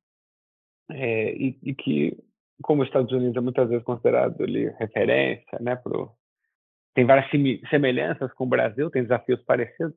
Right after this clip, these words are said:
né? O fato de que ele tem, é, tinha, né, tem até hoje mais flexibilidade, aliás, desde antes do ensino médio. Você pode escolher disciplinas eletivas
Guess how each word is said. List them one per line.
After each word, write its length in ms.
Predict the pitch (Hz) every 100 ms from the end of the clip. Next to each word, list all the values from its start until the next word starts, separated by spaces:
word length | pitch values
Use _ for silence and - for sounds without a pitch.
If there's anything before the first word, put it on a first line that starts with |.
| -
né? 120 | - - _ _ _ _ -
O 80 |
fato 300 | 113 139 127
de 120 | 131 -
que 100 | 131
ele 160 | 127
tem, 500 | - - 120 - 104 _ _ _ _ _ _ _ _
é, 480 | - 107 107 - - _ _ _ -
tinha, 360 | - 143 127 127
né, 200 | 123 120
tem 180 | 135
até 180 | 139 147
hoje 260 | 131 110 110
mais 240 | 123 123 -
flexibilidade, 760 | 113 - - 110 127 143 135
aliás, 300 | 127 135 135 117
desde 260 | 160 196
antes 260 | 151 147 131
do 120 | 127
ensino 220 | 127 135
médio. 340 | 127 - - 107
Você 80 | _
pode 160 | 113 -
escolher 540 | 120 117 123 117 64
disciplinas 460 | - - 123 117 120
eletivas 640 | 113 - - 135 127